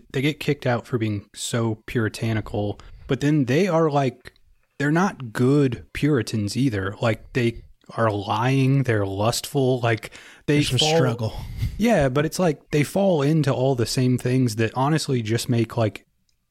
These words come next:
Speaker 1: people people, <laughs> you know? It's like that stuff is unavoidable, but they also, like,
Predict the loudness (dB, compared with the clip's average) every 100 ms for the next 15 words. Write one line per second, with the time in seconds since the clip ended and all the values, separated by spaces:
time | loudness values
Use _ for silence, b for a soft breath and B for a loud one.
0 | -12 -2 -2 0 -2 -2 -4 -4 -2 -4
1 | -4 -2 -2 0 -2 0 -2 0 -2 -2
2 | -10 B B -4 0 -2 0 -2 -2 0
3 | 0 0 0 2 0 -2 -2 -4 B B
4 | B -4 0 2 2 2 2 0 -4 _
5 | -20 _ -4 -4